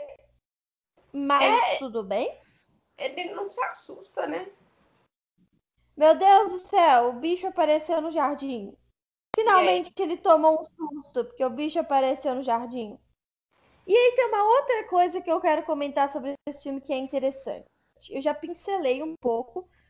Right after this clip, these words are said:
Speaker 1: mas eu quero entrar mais em detalhes, que é, normalmente, quando você tá vendo um filme de terror e esse filme fica mostrando a criatura o tempo inteiro, você perde a graça. Tipo,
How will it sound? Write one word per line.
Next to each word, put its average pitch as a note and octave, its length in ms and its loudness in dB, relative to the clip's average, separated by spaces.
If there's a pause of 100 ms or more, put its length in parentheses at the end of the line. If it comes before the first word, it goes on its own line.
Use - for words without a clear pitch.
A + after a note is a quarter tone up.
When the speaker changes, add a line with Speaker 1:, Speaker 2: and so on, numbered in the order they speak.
Speaker 1:
mas C4+ 140 -6
eu D#4+ 100 0
quero F4 220 2
entrar F4+ 300 -2
mais D4 240 -2
em D#4 60 -6
detalhes, C4 600 -2
que B3+ 120 -12
é, G#3 100 -8
normalmente, C4+ 800 -4
quando D4 180 -6
você D#4 260 -6
tá D#4+ 200 0
vendo D4 280 -6
um C#4+ 40 -10
filme C#4 260 -12
de - 100 -20
terror A#3+ 380 -6 (500)
e C#4+ 120 -4
esse D#4+ 280 0
filme D4+ 520 -6
fica F4+ 520 -2
mostrando D4 600 -2
a C4+ 60 -2
criatura A#3+ 640 -4
o A3+ 40 -14
tempo G#3 280 -18
inteiro, B3 440 2 (360)
você D4 300 0
perde F4 380 4
a G4 60 4
graça. F4 640 2
Tipo, - 600 -10